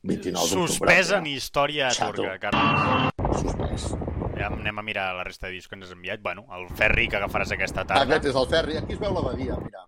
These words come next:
Speaker 2: Sí, es veu
Speaker 1: Eh,
Speaker 2: tota.
Speaker 1: aquest
Speaker 2: Ai.
Speaker 1: és una... És un... He intentat fer una panoràmica una mica massa ràpida, eh?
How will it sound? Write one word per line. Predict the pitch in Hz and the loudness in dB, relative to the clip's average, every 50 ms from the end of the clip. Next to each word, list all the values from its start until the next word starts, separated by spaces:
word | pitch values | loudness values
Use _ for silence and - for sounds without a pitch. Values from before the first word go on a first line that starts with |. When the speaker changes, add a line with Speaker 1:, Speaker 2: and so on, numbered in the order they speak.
| _ - | _ -10
Speaker 2:
Sí, | - - 135 104 | -4 0 0 0
es | 87 87 92 | 0 0 -2
veu | 95 95 | -4 -4
Speaker 1:
Eh, | 95 | -4
Speaker 2:
tota. | 98 98 101 92 87 | -4 -6 -6 -6 -8
Speaker 1:
aquest | - - 131 - - | -6 -4 -4 -2 -2
Speaker 2:
Ai. | 95 - - | -2 -2 -2
Speaker 1:
és | - 123 | -2 -2
una... | 127 123 123 120 120 - - - - - | -2 -2 -2 -2 -4 -4 -4 -2 -2 -2
És | - - - | -2 -2 -2
un... | - - - - - - - - - - - - - - - - - - - - - - - - - - - - - - - - - - - - - - | 0 0 2 2 4 6 6 6 6 6 6 6 4 4 4 2 4 4 6 6 6 6 6 4 4 6 4 4 4 4 4 4 4 2 2 2 2 2
He | - - - - | 2 4 4 2
intentat | - - - - - 104 98 - | 4 2 2 2 2 0 2 4
fer | - 110 | 4 4
una | 104 98 95 95 | 4 2 2 0
panoràmica | 98 98 98 98 107 113 107 104 - - | 2 2 2 4 4 4 4 4 2 2
una | - - - | 4 4 4
mica | - - - 107 120 | 4 4 4 4 4
massa | - - - - | 4 4 4 4
ràpida, | - - - - - - - | 6 6 6 6 4 4 6
eh? | - - - - - - - | 4 4 4 4 4 2 2